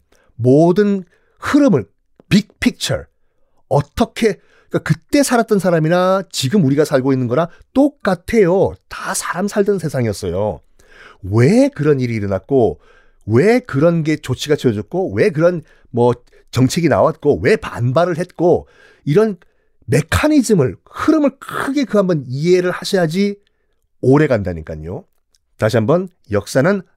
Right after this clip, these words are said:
암기 과목이 아닙니다. 자, 어쨌든 간에 이 토지 개혁으로 인해 가지고 인기가 다시 상승을 해요. 이성계, 우유빛깔 이성계. 근데요, 그냥 그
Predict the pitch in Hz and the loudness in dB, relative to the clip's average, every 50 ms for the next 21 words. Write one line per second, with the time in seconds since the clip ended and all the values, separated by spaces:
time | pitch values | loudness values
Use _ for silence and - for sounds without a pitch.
0 | _ _ _ - - 92 98 101 107 110 110 120 104 110 104 98 95 101 127 156 | _ _ _ -14 -10 -8 -6 -6 -6 -4 -4 -2 -2 -2 -2 -2 -4 -6 -4 -6
1 | 165 170 - _ _ _ _ _ _ _ _ _ _ _ - 131 131 117 98 80 | -6 -6 -8 _ _ _ _ _ _ _ _ _ _ _ -8 -8 -6 -6 -8 -10
2 | 73 - - _ _ _ - - - - - - - - - - - - - _ | -14 -18 -20 _ _ _ -4 -2 -2 -2 -2 -4 -6 -12 -18 -20 -20 -20 -20 _
3 | _ _ - - 226 220 220 208 247 226 202 147 107 98 - 175 175 - - 254 | _ _ -2 0 0 0 2 0 0 2 2 0 0 -4 -8 -12 -12 -6 -4 -4
4 | 240 - 262 208 202 180 165 139 139 135 127 123 123 - - 127 120 117 104 110 | 0 0 0 2 4 2 2 4 2 2 2 2 0 0 -2 -2 0 2 2 2
5 | 104 110 117 131 131 _ - 160 170 170 - - 170 175 160 143 123 - 160 156 | 0 2 0 -2 -2 _ -4 -4 -4 -4 -6 -8 -10 -8 -8 -8 -6 -4 -4 -6
6 | 143 _ _ _ _ _ - - - 139 139 - 180 170 151 - 180 120 95 _ | -6 _ _ _ _ _ -14 -8 -6 -6 -4 -2 -2 0 0 0 0 -2 -4 _
7 | _ - 127 - 131 117 101 95 82 71 104 175 254 254 247 247 247 247 240 202 | _ -8 -6 -4 -4 -4 -4 -6 -6 -4 0 2 4 4 4 2 0 0 0 0
8 | 254 262 - - 240 196 _ _ - 247 247 240 214 180 220 254 240 190 - - | 0 -2 -2 -4 -6 -6 _ _ -2 -2 -2 -2 -2 -4 -4 -4 -4 -4 -4 -6
9 | 240 240 202 151 147 240 233 190 139 - _ _ _ _ _ _ _ _ _ _ | -6 -4 -4 -2 0 0 0 0 -2 -10 _ _ _ _ _ _ _ _ _ _
10 | _ _ _ _ _ _ _ _ _ _ _ _ _ _ _ _ _ _ _ _ | _ _ _ _ _ _ _ _ _ _ _ _ _ _ _ _ _ _ _ _
11 | _ _ - 143 139 117 101 85 73 69 67 _ _ _ _ _ _ _ _ _ | _ _ -4 -2 0 0 -2 -4 -4 -10 -18 _ _ _ _ _ _ _ _ _
12 | _ _ _ _ _ _ _ _ _ _ _ _ _ - - 127 135 135 127 123 | _ _ _ _ _ _ _ _ _ _ _ _ _ -6 -2 0 0 0 0 -2
13 | 120 117 110 107 104 101 98 95 92 90 85 87 | -2 -2 -2 -2 -2 -2 -4 -4 -6 -6 -10 -12